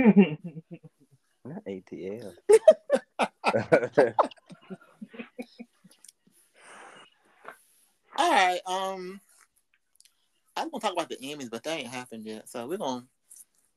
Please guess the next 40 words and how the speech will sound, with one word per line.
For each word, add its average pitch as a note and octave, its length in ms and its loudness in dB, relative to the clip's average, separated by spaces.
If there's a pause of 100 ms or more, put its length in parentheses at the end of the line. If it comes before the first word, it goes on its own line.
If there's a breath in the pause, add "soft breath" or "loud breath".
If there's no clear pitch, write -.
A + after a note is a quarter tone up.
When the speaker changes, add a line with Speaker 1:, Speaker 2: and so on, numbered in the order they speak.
Speaker 2:
go C3 300 -4
to C#3 100 -8
the, A2+ 180 -6
uh, A2+ 260 -6 (280)
question D3 380 -8
of C3+ 80 -8
the B2+ 60 -10
day. D3+ 320 -12 (1160)
So, C3+ 440 0
um, B2+ 400 -4 (180)
question D4+ 340 0
of G#3+ 100 -2
the D#3 80 -6
day, D3 380 4
and D#3+ 100 -6
it A3 80 -4
is D#3 160 -6
my D3 240 -4
turn, A#2+ 440 -8
and B2 180 -8 (200)
we're F#3 160 -6
gonna C#3 300 -2 (1120)
bring C#3+ 300 -4
in C3 120 -6
the B2 80 -6
new B2 200 -10
year A2+ 380 -14
with A2+ 140 -16
a A2+ 40 -20
question A#2 680 -16 (220)
that B2+ 200 -12
goes A#2+ 300 -10
a A#2+ 40 -16
little C#3 140 -10
like C3+ 180 -10
this. A2+ 360 -16 (1300 soft breath)
If - 80 -16
I - 80 -12
can - 180 -18
find A#2+ 160 -16